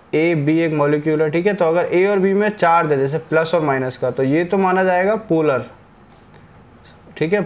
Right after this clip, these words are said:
Polar molecule। लेकिन अगर ऐसा है ए और ए तो इनमें कोई charge नहीं होगा क्योंकि दोनों equal equal हैं, ठीक है, तो इसको हम बोलते हैं नॉन पोलर।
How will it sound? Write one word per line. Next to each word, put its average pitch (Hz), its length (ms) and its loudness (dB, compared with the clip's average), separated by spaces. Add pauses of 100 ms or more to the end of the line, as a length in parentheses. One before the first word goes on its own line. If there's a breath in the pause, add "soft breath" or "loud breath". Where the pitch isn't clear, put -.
(220)
Polar 175 340 2
molecule। 135 560 0 (1900)
लेकिन 160 340 0
अगर 202 180 2
ऐसा 196 280 0
है 208 340 -2
ए 185 200 2
और 196 160 2
ए 196 100 0
तो 190 140 -2
इनमें 202 220 0
कोई 220 160 2
charge 196 320 2
नहीं 208 160 0
होगा 202 240 0
क्योंकि 170 260 0
दोनों 170 280 0
equal 185 340 0
equal 180 280 -2
हैं, 175 100 -4
ठीक 180 160 -2
है, 202 100 2
तो 180 80 -2
इसको 160 360 -2
हम 202 120 2
बोलते 180 280 0
हैं 220 60 0
नॉन 180 460 0
पोलर। 127 360 -2